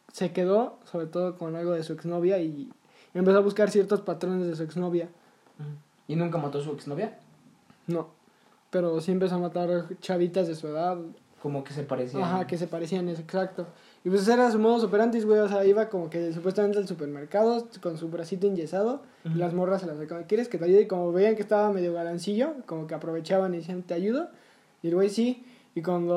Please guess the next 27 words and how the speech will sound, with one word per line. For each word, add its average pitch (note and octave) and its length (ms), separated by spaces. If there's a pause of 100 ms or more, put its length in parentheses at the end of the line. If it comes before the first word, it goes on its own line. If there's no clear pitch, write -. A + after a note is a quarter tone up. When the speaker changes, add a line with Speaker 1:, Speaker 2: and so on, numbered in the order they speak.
Speaker 1:
ahora G3+ 160
sí G#3+ 80
estaban A3 300
distraídas, G#3 560
le E3 80
ayudaban E3+ 420
metiendo F#3 320
las F3+ 140
bolsas F3+ 300
a F3 40
la, E3+ 320 (460)
pues, - 160
a - 20
la D#3 160
cajuela, F#3 380
el F3+ 60
güey F3+ 120
sacaba F3 380
un, F3 440
este... C#3+ 600 (1300)
ah, A#3 420
estas A#3+ 220
madres A3+ 320
con F#3+ 140
las F3 140
que F3 80
pegan. F#3+ 760